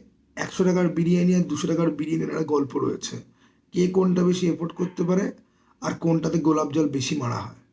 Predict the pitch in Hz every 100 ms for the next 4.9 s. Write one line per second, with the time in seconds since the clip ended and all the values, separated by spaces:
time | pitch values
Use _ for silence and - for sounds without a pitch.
0 | _ _ _ _ _ - 143 147 131 -
1 | _ _ _ - - - 180 175 175 175
2 | - 196 - 185 180 185 180 165 165 185
3 | 180 180 - 175 143 165 185 185 185 170
4 | - 190 196 185 180 185 170 -